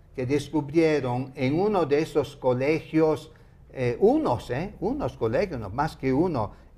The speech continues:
laicos, que hubo abusos a, a todo dar. Pero, ¿qué pasó? Nada. ¿Por qué así, así? Porque así se hacía. Es decir, no es solo la iglesia hacía esto.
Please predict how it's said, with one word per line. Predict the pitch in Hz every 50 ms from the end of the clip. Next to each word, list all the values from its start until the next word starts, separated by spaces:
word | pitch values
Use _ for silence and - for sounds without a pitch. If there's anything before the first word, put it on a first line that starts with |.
| - 107 117 -
laicos, | 135 120 135 165 208 233 208 139 - - 110 95 87 - - - - - - - - - - - -
que | - 160 170
hubo | 208 247 254 262 220 180 156 139
abusos | 127 123 120 123 180 240 269 226 - 220 185 - -
a, | 147 143 131 - -
a | - 135 -
todo | - 190 226 220 190 160
dar. | 175 226 269 294 285 233 - - - - - - - - - - - - - - -
Pero, | 202 214 240 277 269 294 370 427 - - - - - - - - - - - - - - - - - - - - - - -
¿qué | - 147
pasó? | - 147 139 - 156 127 - -
Nada. | 117 131 170 208 262 - - - - - - - - -
¿Por | - 180 180
qué | - 262 254
así, | 202 - - 185
así? | 156 131 - - - -
Porque | - 156 - - 208
así | 170 131 - - 240 254
se | 247 - -
hacía. | - 147 - - - 262 - - - - - - - - - - -
Es | - 220 233
decir, | 247 214 202 240 240 208
no | 185 185 202
es | 262 262 -
solo | - - 214 202 185 175
la | 156 143 131 131
iglesia | 131 117 104 101 135 165 214 269 269 208 - 156 127 104
hacía | 95 - - 123 117 110 107 101 107 110
esto. | 110 104 - - - -